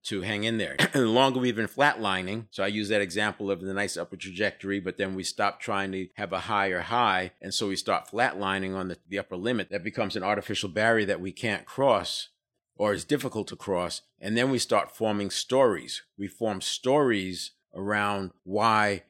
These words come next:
"Oh, it's just the way I am. Oh, because I fell into a pool one year and now I'm afraid of water." You know, whatever it is, we have a story.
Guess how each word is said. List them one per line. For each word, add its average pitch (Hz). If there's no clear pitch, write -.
"Oh, 110
it's 107
just -
the 107
way 104
I 98
am. 98
Oh, 101
because 104
I 98
fell 107
into 104
a 95
pool 107
one 101
year 98
and 98
now 98
I'm 101
afraid 98
of 90
water." 98
You 131
know, 117
whatever 151
it 156
is, 107
we 110
have 117
a 110
story. 120